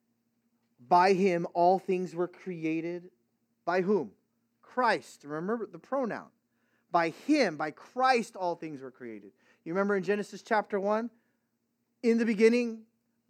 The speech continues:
God created the heavens and the earth." Colossians chapter one says, "By him all things were created."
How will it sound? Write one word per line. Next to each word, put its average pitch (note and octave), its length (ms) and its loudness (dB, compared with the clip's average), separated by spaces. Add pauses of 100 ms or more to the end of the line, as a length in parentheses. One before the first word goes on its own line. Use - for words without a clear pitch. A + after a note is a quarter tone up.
God G#3+ 320 8
created G#3+ 340 2
the A3 120 2
heavens G#3 360 2
and G#3+ 100 0
the A3 120 2
earth." G#3 280 2 (640)
Colossians G#3+ 560 0
chapter A3 360 2
one G#3+ 200 2
says, A3+ 380 -4 (320)
"By A#3 260 12
him C4+ 460 6
all A#3+ 240 8
things A#3+ 260 -2
were A#3 140 2
created." G3+ 540 -2